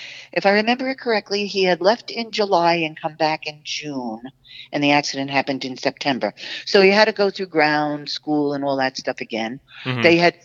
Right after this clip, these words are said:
Speaker 1: he bought a, as I remember, he bought a ninety-four foot Brigantine, and he and his wife and I think a couple of kids, his wife was a teacher, so she could tutor the kids for the year. I think they had a doctor on board. They had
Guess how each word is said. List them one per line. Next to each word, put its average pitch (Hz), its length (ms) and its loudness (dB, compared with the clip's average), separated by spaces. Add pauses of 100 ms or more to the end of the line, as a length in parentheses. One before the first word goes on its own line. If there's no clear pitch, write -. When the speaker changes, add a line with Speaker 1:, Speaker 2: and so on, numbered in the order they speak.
(120)
Speaker 1:
he 196 80 0
bought 175 220 4
a, 165 180 2
as 156 160 -2
I 208 80 2
remember, 240 360 -2
he 147 220 -8 (100)
bought 170 300 2
a 156 60 -4
ninety-four 202 640 -4
foot - 240 -8
Brigantine, 147 720 -8 (680)
and 156 200 4
he 233 460 0
and 269 140 -2
his 262 160 -2
wife 185 260 4
and 151 140 0
I 135 80 0
think 143 180 -8
a 139 60 -2
couple - 320 0
of 202 100 -2
kids, 165 400 2
his - 100 -12
wife 160 200 4
was 180 120 -4
a 180 60 -8
teacher, 170 460 -4
so 156 140 -2
she - 140 -8
could 135 160 -6
tutor 190 240 4
the 190 120 -2
kids - 260 -2
for 170 120 0
the 156 180 -4
year. 156 320 4 (400)
I 156 60 6
think 156 180 -2
they 135 100 4
had 123 160 2
a 113 60 0
doctor 240 440 2
on 226 120 4
board. 214 220 2
They 214 80 2
had 220 200 4